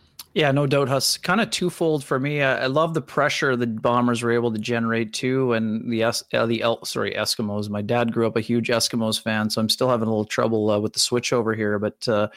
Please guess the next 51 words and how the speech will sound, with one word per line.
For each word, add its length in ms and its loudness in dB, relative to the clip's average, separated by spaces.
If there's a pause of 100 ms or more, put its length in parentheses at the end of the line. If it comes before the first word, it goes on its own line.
(440)
the 60 0
green 260 2
and 140 4
gold 380 4
Elks, 460 2
uh, 440 2 (420)
put 120 2
a 40 2
bit 120 2
of 60 2
a 40 2
scare 340 2
into 140 -4
the 80 -2
Bombers 360 0
for 140 -4
sure. 280 0
There's 180 0
no 120 2
doubt 260 2
about 280 0
it. 80 -6 (640)
Uh, 180 2
I 60 2
love 220 2
the 80 0
pressure 460 2
from 300 2
Jackson 360 2
Jeffcoat, 460 2
Willie 200 2
Jefferson, 520 -2
Ricky 220 -2
Walker. 720 2
Uh, 160 2
that 260 0
group 300 -2
there 200 2
did 140 2
a 40 0
nice 240 0
job, 380 2
nice 220 0
job 260 2
in 120 -2
coverage. 420 0
But 100 2
you're 140 2
right. 220 4
I 40 0
mean, 300 0